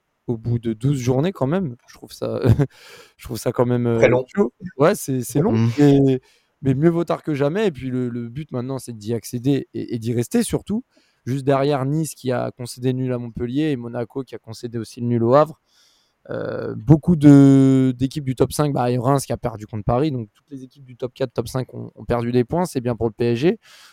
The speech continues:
Speaker 1: La trêve arrive, je pense qu'elle arrive pile au bon moment, ça va permettre aux Parisiens aussi de souffler parce que par la suite, il y a les échéances européennes,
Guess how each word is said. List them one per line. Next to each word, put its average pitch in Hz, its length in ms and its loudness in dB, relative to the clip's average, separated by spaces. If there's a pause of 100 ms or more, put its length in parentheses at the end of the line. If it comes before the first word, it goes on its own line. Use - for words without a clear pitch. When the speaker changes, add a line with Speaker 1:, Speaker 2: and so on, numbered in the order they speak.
(120)
Speaker 1:
La 135 100 0
trêve 139 240 2
arrive, 147 360 4
je - 80 -10
pense 175 180 0
qu'elle 135 160 2
arrive 127 300 2
pile 165 240 -2
au 143 60 2
bon 143 140 -2
moment, 147 380 0 (140)
ça - 140 -6
va 127 100 2
permettre 135 380 0
aux 117 40 2
Parisiens 127 300 0
aussi 135 160 -10
de - 40 -18
souffler 180 400 2
parce - 200 -4
que 127 180 0 (500)
par 131 120 0
la 135 120 0
suite, 147 380 -8
il 131 80 -8
y 139 80 2
a 139 60 4
les 131 180 0
échéances 131 360 -4
européennes, 123 560 0